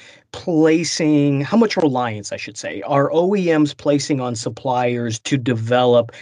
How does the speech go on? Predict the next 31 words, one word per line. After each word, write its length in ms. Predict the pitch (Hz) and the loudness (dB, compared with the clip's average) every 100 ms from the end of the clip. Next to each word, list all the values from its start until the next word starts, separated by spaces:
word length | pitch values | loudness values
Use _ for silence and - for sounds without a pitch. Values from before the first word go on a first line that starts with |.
| - _ - | -20 _ -10
these 520 | 127 120 135 131 117 | -6 -2 0 0 -2
H 300 | 123 117 - | -2 -2 -2
M 160 | 117 113 | -2 -2
I 160 | 113 | -4
solutions, 800 | 107 - 110 117 104 - 95 110 | -6 -8 -8 -8 -8 -8 -8 0
not 360 | 143 151 165 185 | 2 4 4 4
only 340 | 175 165 147 | 2 4 2
from 360 | 143 - 127 123 | 0 -4 -4 -4
a 140 | 117 - _ | -6 -10 _
use 480 | 131 135 165 180 - | -6 -2 0 0 -2
case, 340 | - 147 127 | 2 2 2
a 40 | 131 | -2
customer 380 | 156 143 135 120 | -2 -4 -4 -6
experience 480 | 113 - 202 170 | -6 -2 0 0
perspective, 680 | 143 131 - 131 117 135 120 | -2 -8 -4 -2 -2 -4 -2
but 200 | 143 135 | -2 -2
perhaps 400 | - 165 185 - | -2 0 0 0
also 360 | 156 151 151 135 | 0 0 0 0
in 80 | |
some 280 | 127 - 139 | -2 -4 -2
of 140 | 135 120 | -2 -4
the 80 | |
challenges 580 | 120 147 165 156 120 120 | -4 -2 0 0 0 -4
that 180 | 127 110 | -4 -2
you 140 | 135 | 0
outlined 540 | 127 120 123 123 123 117 | 0 0 -2 -2 -2 0
with 280 | 117 113 - - - - | 0 0 -4 -14 -16 -4
consumer 340 | - 131 131 120 | -2 0 0 0
safety, 480 | 196 151 - 131 117 | 2 0 2 -2 -2
consumer 380 | 117 120 113 | -6 -6 -6
privacy, 960 | 120 - 165 147 139 - 143 120 120 117 | -4 2 2 2 -2 -4 -6 -4 -4 -6